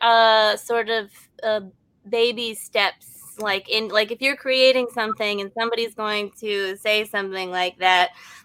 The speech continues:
like, those are, like, you get, you move through that, right? Because anytime we're creating a piece of artwork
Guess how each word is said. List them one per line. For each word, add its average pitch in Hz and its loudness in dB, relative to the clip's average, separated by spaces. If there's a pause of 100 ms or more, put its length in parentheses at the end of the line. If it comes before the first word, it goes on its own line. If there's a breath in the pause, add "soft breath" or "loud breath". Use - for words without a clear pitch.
(140)
like, 196 -2
those 233 6
are, 208 2 (180)
like, 202 -4
you 208 -8
get, 208 0 (360)
you 220 -10
move 226 -4 (140)
through 233 -4
that, 147 -4
right? 202 2
Because 220 -6 (160)
anytime 233 -2
we're 220 -4
creating 214 -4
a 196 -10
piece 208 -14
of 196 -10
artwork 202 -2